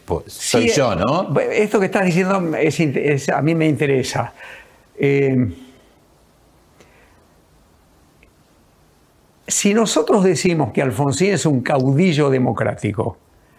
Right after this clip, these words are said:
Speaker 2: estamos usando la palabra caudillo.
Speaker 1: Ujú.
Speaker 2: Y la palabra caudillo no se usa para la democracia.
Speaker 1: Tiene otras connotaciones.
Speaker 2: Exactamente. Si estamos diciendo líder democrático, no le podemos negar a un líder democrático ciertos gestos caudillescos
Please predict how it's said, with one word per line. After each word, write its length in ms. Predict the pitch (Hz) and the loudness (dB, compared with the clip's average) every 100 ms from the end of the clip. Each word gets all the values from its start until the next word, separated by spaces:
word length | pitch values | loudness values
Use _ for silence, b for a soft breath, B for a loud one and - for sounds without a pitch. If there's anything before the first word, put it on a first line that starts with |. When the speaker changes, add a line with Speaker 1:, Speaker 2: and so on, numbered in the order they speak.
| B B B | B B B
Speaker 2:
estamos 460 | - 143 226 226 170 | -4 0 2 2 2
usando 400 | 180 135 180 190 | 2 2 2 2
la 120 | 165 | 2
palabra 360 | 127 143 160 151 | 0 0 0 0
caudillo. 800 | 151 139 139 151 131 113 95 - _ B | 0 2 4 4 2 0 -2 -8 _ B
Speaker 1:
Ujú. 100 | 80 78 | -8 -2
Speaker 2:
Y 100 | 147 | 0
la 120 | 165 | 0
palabra 340 | 196 214 233 180 | 0 2 2 2
caudillo 400 | 180 202 208 190 | 2 4 4 4
no 160 | 202 | 2
se 120 | - | 0
usa 340 | 208 202 156 139 | 2 2 2 0
para 200 | 127 117 | -2 -2
la 60 | |
democracia. 420 | 113 110 107 - 113 | -2 -2 -2 -2 0
Speaker 1:
Tiene 140 | 113 | 0
otras 200 | 110 110 | 0 0
connotaciones. 720 | 104 92 87 90 95 87 - | 0 -2 0 -2 -2 -2 -2
Speaker 2:
Exactamente. 720 | 82 170 135 147 131 127 117 B B - | -2 -4 -2 -2 -2 -2 -4 B B -6
Si 200 | - 214 | 0 0
estamos 460 | 202 285 294 247 | 2 0 2 4
diciendo 460 | 190 156 202 202 180 | 2 2 2 2 4
líder 720 | 160 185 220 180 135 120 113 | 4 6 4 4 2 0 0
democrático, 1040 | 110 113 110 117 98 98 104 101 117 110 B B B B B | 0 -2 -2 -2 -2 -4 -6 -2 -2 -4 B B B B B
no 160 | 202 254 | 0 2
le 100 | 254 | 2
podemos 340 | 254 240 190 | 2 4 4
negar 440 | 170 175 160 190 170 | 2 2 2 0 0
a 60 | |
un 160 | 160 156 | 2 2
líder 300 | 180 170 151 | 4 2 2
democrático 600 | 139 147 127 170 170 156 | 0 0 0 -2 0 0
ciertos 580 | - 180 170 - 131 - | 0 0 0 -2 -4 -2
gestos 480 | 170 165 - - - | -2 -2 -2 -4 -2
caudillescos 1040 | 143 127 123 117 143 123 - - 139 - | 0 2 2 2 2 -2 -4 -2 -2 -4